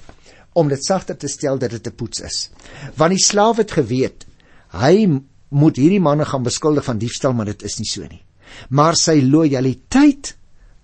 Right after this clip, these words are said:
aan sy heer, Josef, laat hom tog saamspeel in hierdie spel.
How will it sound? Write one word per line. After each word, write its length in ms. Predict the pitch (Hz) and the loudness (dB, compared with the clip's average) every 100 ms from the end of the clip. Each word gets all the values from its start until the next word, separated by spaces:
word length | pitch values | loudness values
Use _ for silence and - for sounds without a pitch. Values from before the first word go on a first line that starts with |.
| - | -4
aan 380 | 185 170 165 165 _ - | 0 0 0 -6 _ -12
sy 520 | - - 165 156 117 | -4 2 4 4 0
heer, 520 | 101 147 151 123 90 - _ - | -2 2 4 2 -2 -10 _ -12
Josef, 800 | 117 113 185 180 - 92 - - _ _ _ | -6 4 4 4 0 -6 -10 -20 _ _ _
laat 440 | - 110 123 139 151 | -8 -2 2 2 0
hom 160 | 127 | -2
tog 320 | - 135 - - | 2 0 0 -12
saamspeel 920 | - - 117 117 117 - 107 101 95 95 _ - - - - | -8 -2 -2 -2 -6 -8 -8 -6 -8 -12 _ -20 -20 -16 -6
in 160 | 123 95 | -4 -4
hierdie 260 | 104 107 | -6 -8
spel. 460 | - - 95 - | -8 -10 -12 -14